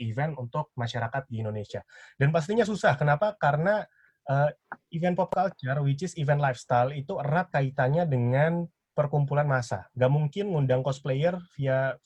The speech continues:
virtual. Ya mungkin, tapi idenya, eh, value-nya harus dibentuk. Nah, pastinya susah di masa pandemik ini untuk menjalankan, apalagi, eh, sekarang pembatasan di mana-mana gitu ya. Nah, kalau misalkan boleh, eh, di-share, Mas, masuk ke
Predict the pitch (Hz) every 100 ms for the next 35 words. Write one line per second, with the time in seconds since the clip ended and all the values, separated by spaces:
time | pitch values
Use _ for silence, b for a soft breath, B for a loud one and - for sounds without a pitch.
0 | - 147 143 170 165 120 120 160 170 180
1 | 143 123 123 151 185 135 127 147 190 -
2 | _ b b b b - 123 123 127 143
3 | 139 131 139 180 147 127 120 127 135 113
4 | - - 120 - b b _ _ - 190
5 | 214 190 170 226 - 151 147 151 143 156
6 | 156 147 143 143 143 151 170 160 143 131
7 | 127 123 123 117 104 107 127 131 120 127
8 | 120 123 151 165 143 120 120 117 117 127
9 | 139 147 120 117 113 139 139 113 107 110
10 | 110 110 104 104 104 - b b b 131
11 | 110 - _ _ _ _ - 208 233 196
12 | 175 175 170 135 135 143 151 - 156 135
13 | 143 139 143 139 120 131 131 139 - 127
14 | 117 160 - 127